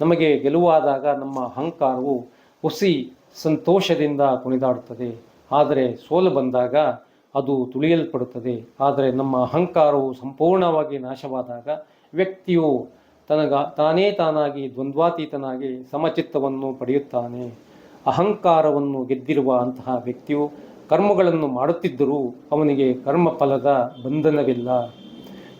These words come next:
ಹೀಗೆ ಆತ್ಮ ಸಾಕ್ಷಾತ್ಕಾರ ಮಾಡಿಕೊಂಡಿರುವ ವ್ಯಕ್ತಿಯು ನಮ್ಮ ಮಧ್ಯೆ ಇದ್ದರೂ, ಸಾಧಾರಣ ವ್ಯಕ್ತಿಯಂತೆ ವರ್ತಿಸುತ್ತಿದ್ದರೂ, ಅವನು ಮಾಡುವ ಎಲ್ಲ ಕರ್ಮಗಳು ಯಶಸ್ವಿಯಾಗಿ ನೆರವೇರುವುದನ್ನು ನಾವು ನೋಡಬಹುದು.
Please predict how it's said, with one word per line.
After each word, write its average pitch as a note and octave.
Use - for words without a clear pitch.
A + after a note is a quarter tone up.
ಹೀಗೆ F#3
ಆತ್ಮ D3
ಸಾಕ್ಷಾತ್ಕಾರ D3+
ಮಾಡಿಕೊಂಡಿರುವ C3+
ವ್ಯಕ್ತಿಯು B2+
ನಮ್ಮ D#3+
ಮಧ್ಯೆ D3+
ಇದ್ದರೂ, C#3+
ಸಾಧಾರಣ D#3+
ವ್ಯಕ್ತಿಯಂತೆ C#3+
ವರ್ತಿಸುತ್ತಿದ್ದರೂ, C#3+
ಅವನು D#3+
ಮಾಡುವ D#3
ಎಲ್ಲ D3+
ಕರ್ಮಗಳು C3+
ಯಶಸ್ವಿಯಾಗಿ C#3
ನೆರವೇರುವುದನ್ನು C3+
ನಾವು B2+
ನೋಡಬಹುದು. A#2